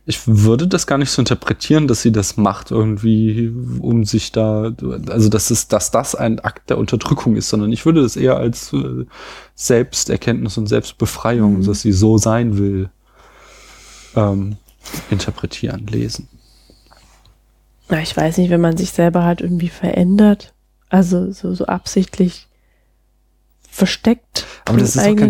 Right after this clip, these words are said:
Speaker 2: eigenen
Speaker 1: klassisch, auch dass du als Teenager sowas ausprobierst, dass du halt dich
Speaker 2: Ja.
Speaker 1: in verschiedene,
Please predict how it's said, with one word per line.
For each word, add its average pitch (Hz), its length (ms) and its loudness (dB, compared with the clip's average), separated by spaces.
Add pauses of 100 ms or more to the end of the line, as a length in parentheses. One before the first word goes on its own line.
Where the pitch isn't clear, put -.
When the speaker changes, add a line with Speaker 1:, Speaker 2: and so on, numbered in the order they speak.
Speaker 2:
eigenen 220 60 -4
Speaker 1:
klassisch, - 480 -2
auch - 120 -6
dass - 200 -4
du 131 140 2
als 113 280 0
Teenager 135 640 0
sowas 117 400 2
ausprobierst, 123 1000 -2
dass 127 100 -6
du 117 120 -6
halt 110 260 -6
dich 185 220 4
Speaker 2:
Ja. 185 160 4
Speaker 1:
in 131 120 0
verschiedene, 131 880 2